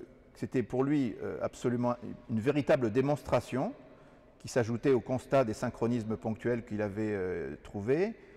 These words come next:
et il trouvait que cette, euh, cette démonstration par les phases lunaires qui calait parfaitement avec le calendrier qu'elle avait fait était une démonstration d'une force irrésistible, particulièrement concluante,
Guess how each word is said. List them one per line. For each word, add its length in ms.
et 60
il 180
trouvait 240
que 60
cette, 340
euh, 220
cette 200
démonstration 600
par 140
les 100
phases 280
lunaires 320
qui 120
calait 240
parfaitement 480
avec 180
le 60
calendrier 420
qu'elle 160
avait 160
fait 260
était 300
une 100
démonstration 440
d'une 160
force 280
irrésistible, 640
particulièrement 600
concluante, 640